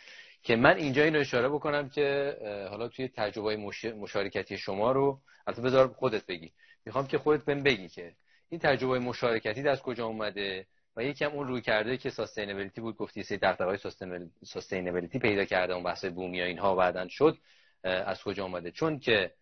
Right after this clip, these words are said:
تجربهٔ مشارکتی تو با اون کارهای علاقه‌مندی تو به فضای بومی و بومگرایی و ساستینبیلیتی و پایداری، نه به معنای کلیشه، به معنای واقعی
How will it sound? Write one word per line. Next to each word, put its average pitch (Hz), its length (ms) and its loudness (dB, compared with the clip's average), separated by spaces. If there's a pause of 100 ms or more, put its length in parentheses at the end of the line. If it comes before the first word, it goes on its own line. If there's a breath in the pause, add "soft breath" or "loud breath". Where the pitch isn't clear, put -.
(280)
تجربهٔ 117 580 2
مشارکتی 107 800 -6
تو 127 400 -8
با 123 160 -10
اون 117 180 -10
کارهای 123 720 -4
علاقه‌مندی 98 800 -4
تو 104 180 -8
به 90 100 -8
فضای 107 480 -2
بومی 98 320 -6
و 87 60 -6
بومگرایی 90 580 0
و 85 40 -4
ساستینبیلیتی 87 680 -4
و 107 40 -2
پایداری، 87 580 2 (460 loud breath)
نه 147 60 10
به 135 80 6
معنای 104 340 2
کلیشه، 95 420 -8
به 98 60 -10
معنای 131 280 0
واقعی 120 560 2